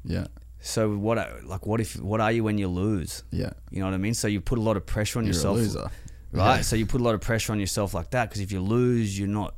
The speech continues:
Speaker 2: you know, people think you're not tough, or,
Speaker 1: Yeah.
Speaker 2: you know, just dumb shit like that, which is all ego driven.
Speaker 1: Yeah.
Speaker 2: And so, like, I think with the, having lots of the amateur fights, you'll, you'll get all that shit out of your system.
Speaker 1: Yeah. And
Speaker 2: You know
Speaker 1: then
Speaker 2: what I
Speaker 1: you'll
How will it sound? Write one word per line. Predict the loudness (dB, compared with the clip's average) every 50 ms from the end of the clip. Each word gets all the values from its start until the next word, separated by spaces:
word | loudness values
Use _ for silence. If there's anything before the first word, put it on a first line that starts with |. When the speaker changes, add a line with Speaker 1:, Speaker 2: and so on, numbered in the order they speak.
| -12 -14
Speaker 2:
you | -12 -10 -8 -8
know, | -6 -4 -2
people | 0 0 0 -2
think | -2 -4 -6 -4 -4
you're | -4
not | -4 -4 -6 -6
tough, | -4 -2 -2 -2 -2 -4 -6
or, | -8 -8 -8 -10 -12 -14 -12 -8 -4
Speaker 1:
Yeah. | -4 -4 -4 -4 -6
Speaker 2:
you | -6 -4
know, | -4
just | -2 -2 -2 0
dumb | 0 2 2 2
shit | 0 -2 -2 -4
like | -4 -6 -4 0
that, | 0 0 0 0
which | -2 -2
is | -2 0 0
all | 0 0 0 -2 -4 -8 -10 -16 -16 -16 -10 -4
ego | -2 0 0 2 0 0
driven. | -2 -4 -4 -4 -6 -6 -8 -8 -6
Speaker 1:
Yeah. | -4 -4 -4 -4 -6 -8 -10 -10 -10 -10 -12 -12 -12 -12 -8 -4
Speaker 2:
And | -4 -2 0
so, | 2 2 2
like, | 2 2 0 -2 -8 -14 -12 -8
I | -8 -6
think | -2 -2 -2 0 0
with | 0 0 0
the, | 2 0 0 0 -4 -6 -8 -8
having | -4 -2 0 0 0 0 -2
lots | -2 -4 -4
of | -4
the | -4 -2
amateur | -2 -2 -2 -4 -6
fights, | -6 -4 -4 -4 -4 -4 -6 -8
you'll, | -6 -6 -8 -8 -10 -8
you'll | -6 -4 -2
get | 0 0 2
all | 2 2
that | 0 -2 -2
shit | -4 -4 -2 0
out | 0 0 0 0
of |
your | 0 -2 -4
system. | -4 -4 -4 -4 -2 -4 -6 -6 -6 -10 -8 -4
Speaker 1:
Yeah. | -2
And | 0
Speaker 2:
You | 0
know | 0 0 -2
Speaker 1:
then | -2 -4 -8 -8 -4 0
Speaker 2:
what | 2 4
I |
Speaker 1:
you'll | 6